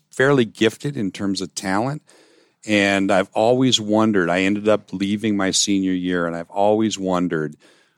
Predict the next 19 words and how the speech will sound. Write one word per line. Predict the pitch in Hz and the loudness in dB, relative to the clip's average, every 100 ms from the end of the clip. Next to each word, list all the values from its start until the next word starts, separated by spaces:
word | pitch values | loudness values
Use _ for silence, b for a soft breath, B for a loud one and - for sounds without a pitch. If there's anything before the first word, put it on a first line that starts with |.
| b | b
what | - 90 90 92 104 107 - - | -12 -8 -4 2 2 2 -2 -4
would | 98 | 0
have | 101 - | 2 0
happened | 98 90 87 - 80 82 78 - _ _ _ _ _ - | -2 0 -2 -4 -8 -10 -12 -20 _ _ _ _ _ -6
if | 92 | -2
I | 95 90 90 92 92 - | 0 2 2 0 -2 -8
would | 98 | -6
have | 87 80 | -6 -2
given | 95 87 87 | -2 0 -2
it | 87 - _ - | -4 -6 _ -4
everything | 92 101 104 117 120 | -2 -2 -4 -4 -2
I | 113 | -2
had | 107 95 87 85 85 82 b b b _ | -2 0 2 2 0 -4 b b b _
for | - 87 | -2 0
at | 87 | 0
least | 87 85 - | 0 -2 -4
twelve | 98 85 82 | 0 2 0
more | 85 82 | -2 -4
months. | 80 78 69 67 - - | -4 -6 -8 -8 -6 -6